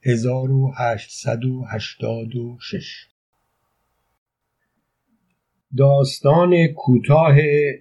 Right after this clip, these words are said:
به اقتضای زمان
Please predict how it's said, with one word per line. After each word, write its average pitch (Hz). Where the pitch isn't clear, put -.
به 135
اقتضای 120
زمان 113